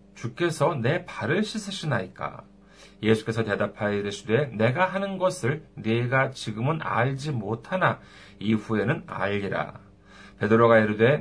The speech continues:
"내 발을 절대로 씻지 못하시리이다." 예수께서 대답하시되, "내가 너를 씻어주지 아니하면 네가 나와 상관이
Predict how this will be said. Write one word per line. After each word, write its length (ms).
"내 240
발을 460
절대로 580
씻지 600
못하시리이다." 1200
예수께서 400
대답하시되, 880
"내가 320
너를 320
씻어주지 500
아니하면 920
네가 540
나와 500
상관이 840